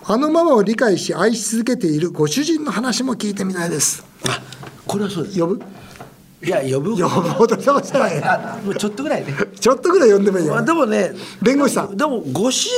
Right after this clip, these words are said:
Speaker 2: 人もやっぱ優秀だと思いますよ。あの、
Speaker 1: だって優秀ですよ。
Speaker 2: うん、まあ、やっぱ、あの、奥さんをああいうふうに、まあね、好きにさせるっていうかさ、
Speaker 1: うん。
Speaker 2: 奥さんは好きにやってるんですよ、あれ。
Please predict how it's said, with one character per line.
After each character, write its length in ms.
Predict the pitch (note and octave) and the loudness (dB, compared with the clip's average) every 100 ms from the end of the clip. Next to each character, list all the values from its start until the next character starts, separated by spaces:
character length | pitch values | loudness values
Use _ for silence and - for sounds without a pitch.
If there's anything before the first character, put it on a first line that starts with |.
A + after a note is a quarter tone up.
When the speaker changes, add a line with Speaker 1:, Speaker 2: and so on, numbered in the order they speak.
| A4 | 2
Speaker 2:
人 80 | |
も 80 | E4+ | 2
や 40 | A3 | 0
っ 40 | |
ぱ 100 | F3+ | 0
優 180 | C#3+ E3 | 0 0
秀 140 | F3 | 2
だ 80 | F#3+ | 0
と 100 | G3 | 0
思 120 | G3 | 0
い 20 | |
ま 80 | G#3 | 0
す 100 | G3 | -2
よ。 160 | C3 G2 - - - - - - | -6 -8 -16 -20 -20 -18 -12 -2
あ 140 | - | 0
の、 60 | A#3+ | 0
Speaker 1:
だ 80 | |
っ 20 | F#3 | 0
て 80 | |
優 20 | E3 | -2
秀 160 | D#3 | -2
で 20 | G#3 | -2
す 20 | |
よ。 80 | F#3+ | 0
Speaker 2:
う 20 | |
ん、 40 | F3+ | 0
ま 80 | G3+ | 0
あ、 80 | |
や 80 | E3 | 0
っ 20 | |
ぱ、 340 | E3+ F3 D3 - | 0 0 -2 -6
あ 40 | |
の、 500 | - - G3+ A3 A3 | -6 -2 -2 0 0
奥 160 | A#3 A3+ | -2 -2
さ 200 | - A#3 | 0 0
ん 240 | E3+ D#3 | 2 0
を 260 | G#3+ G#3 C3 | 2 2 2
あ 40 | D3 | 0
あ 40 | |
い 40 | |
う 20 | F#3+ | 0
ふ 100 | G3+ | -2
う 80 | |
に、 180 | E3+ C#3+ | -2 -2
ま 140 | C3+ C3 | -2 -2
あ 60 | |
ね、 80 | C#3+ | -2
好 320 | G3+ - - | -4 -6 -4
き 80 | C4 | -2
に 80 | G#3+ | -2
さ 100 | A#2 | -4
せ 140 | B2 | -4
る 80 | C3+ | -4
っ 20 | |
て 140 | C#3+ - | -4 -8
い 20 | |
う 40 | |
か 100 | F#2+ | -8
さ、 100 | - | -6
Speaker 1:
う 60 | E3 | -4
ん。 600 | F3 F3+ G3+ G#3+ G#3+ F#3 | -2 0 4 4 4 2
Speaker 2:
奥 140 | F3+ E3+ | 0 0
さ 180 | D3+ - | 0 0
ん 140 | D3 | 0
は 320 | C3 F3 D3+ | 0 0 0
好 340 | F#3 D#3 C#3+ - | -2 -2 -2 0
き 100 | F4+ | 2
に 80 | F4 | 2
や 80 | |
っ 100 | - | 0
て 80 | - | 0
る 80 | A#3 | -2
ん 20 | |
で 60 | C4+ | -2
す 60 | |
よ、 80 | C3 | -4
あ 40 | G2+ | -6
れ。 160 | F#2 | -10